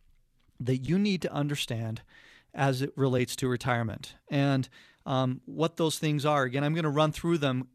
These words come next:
quickly, and then let's finish, uh, the other s-, the final four steps. So, Ryan, the first one is building a comprehensive, uh, financial game plan. Second is strategies to generate income in retirement and diversify those income streams.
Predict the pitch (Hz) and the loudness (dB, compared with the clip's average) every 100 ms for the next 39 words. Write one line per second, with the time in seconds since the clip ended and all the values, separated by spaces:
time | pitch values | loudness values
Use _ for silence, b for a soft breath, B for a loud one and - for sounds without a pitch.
0 | _ - 165 147 143 135 139 b b b | _ -4 -4 0 0 2 0 b b b
1 | 143 151 147 151 - 160 147 - - - | 0 2 4 2 2 0 2 0 -4 -2
2 | 135 123 135 147 147 - 135 139 127 160 | -2 0 2 2 2 -2 -2 -2 2 2
3 | 151 135 - 147 - - 139 131 - B | 2 0 0 0 2 2 2 2 -2 B
4 | B B - 151 160 156 156 131 - 170 | B B -2 2 4 6 4 0 0 0
5 | - 156 139 127 151 156 139 - 151 151 | 4 2 2 2 2 4 0 0 -2 0
6 | 139 147 143 139 123 - 143 127 143 139 | 0 0 0 -4 -6 -6 -4 -4 0 0
7 | 139 135 143 143 - 147 147 143 - 160 | 0 -2 0 0 0 -2 -2 -4 -2 -2
8 | - 165 - B B B B 143 131 - | -2 -6 -8 B B B B 0 0 -2
9 | - - 160 151 156 139 156 147 - 123 | -4 -2 2 4 4 -2 -4 -4 -4 -2
10 | 143 143 135 123 160 160 156 151 131 127 | 0 2 0 0 -4 -2 0 0 -2 -6
11 | - 156 160 151 123 120 117 151 - - | -4 -2 0 -2 -2 -4 -2 -2 -2 -2
12 | 147 143 143 151 147 147 - 151 143 147 | 0 0 -2 -4 -6 -6 -6 -4 -4 -4
13 | - | -8